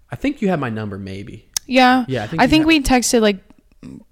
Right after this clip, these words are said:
Speaker 1: a little
Speaker 2: a
Speaker 1: bit.
Speaker 2: little bit before you came down,
Speaker 1: Mm-hmm.
Speaker 2: and then it just, like,
Speaker 1: Yeah.
Speaker 2: nothing came of it because I, I mean,
Speaker 1: Yeah.
Speaker 2: I think you were just like, "Bye."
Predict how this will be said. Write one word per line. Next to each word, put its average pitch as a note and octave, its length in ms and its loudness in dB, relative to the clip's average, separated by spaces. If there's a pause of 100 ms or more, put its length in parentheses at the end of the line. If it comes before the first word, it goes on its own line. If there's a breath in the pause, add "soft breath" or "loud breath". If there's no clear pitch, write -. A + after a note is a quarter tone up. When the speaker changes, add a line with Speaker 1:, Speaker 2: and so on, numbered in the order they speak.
(300)
Speaker 1:
a C2+ 80 -16
little A#2+ 200 -8
Speaker 2:
a - 40 -6
Speaker 1:
bit. - 80 0
Speaker 2:
little G#3 220 4
bit G#3 140 4
before G3 280 0
you F#3 120 2
came F#3 300 -2
down, F3 320 2
Speaker 1:
Mm-hmm. E3+ 80 0
Speaker 2:
and F3 100 -2
then E3+ 140 -2
it E3 160 -4
just, - 760 -6
like, C#3 260 -4 (320)
Speaker 1:
Yeah. A2 180 -12 (140)
Speaker 2:
nothing F#3 260 2
came F3 200 0
of D#3+ 120 0
it E3 200 -2
because E3 680 -2 (1400)
I, F3 240 -8 (280)
I - 60 -10
mean, - 380 -10
Speaker 1:
Yeah. - 140 -18 (140)
Speaker 2:
I G3+ 60 -8
think F#3+ 180 -8
you G2 80 -10
were F2+ 140 -10 (400)
just - 240 -8
like, - 180 -8
"Bye." B3 400 -2